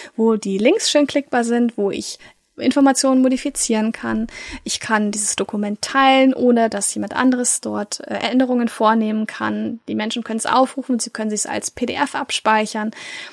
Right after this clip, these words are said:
Also es, äh, ist da sehr, sehr viel möglich. Deswegen habe ich mich der Praktikabilität halber, und ja, meine Corporate Identity ist auch drin, das wirst du erkennen, wenn du dir den anschaust.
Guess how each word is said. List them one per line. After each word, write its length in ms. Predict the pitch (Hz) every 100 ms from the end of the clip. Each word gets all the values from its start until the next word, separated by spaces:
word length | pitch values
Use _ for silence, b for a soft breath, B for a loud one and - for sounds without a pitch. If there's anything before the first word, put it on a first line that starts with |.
| B B -
Also 200 | 233 233
es, 180 | 226
äh, 380 | - - 202 233
ist 140 | 262 262
da 100 | 233
sehr, 200 | 226 226
sehr 120 | 220
viel 180 | - 208
möglich. 340 | 185 165 185
Deswegen 360 | 247 - 262 233
habe 120 | 233
ich 80 | 226
mich 120 | 208
der 100 | 220
Praktikabilität 1080 | - 240 - - 226 202 202 - 285 285 -
halber, 460 | 233 226 220 220 185
und 180 | 190
ja, 140 | 196 240
meine 180 | 220 208
Corporate 420 | - 220 214 196
Identity 500 | 196 196 196 - 175
ist 140 | -
auch 180 | 208 -
drin, 180 | - 254
das 140 | 233
wirst 200 | 202 -
du 40 | -
erkennen, 380 | - - 285
wenn 100 | 277
du 60 | 247
dir 80 | 247
den 160 | 226 220
anschaust. 680 | 226 240 240 240 226 -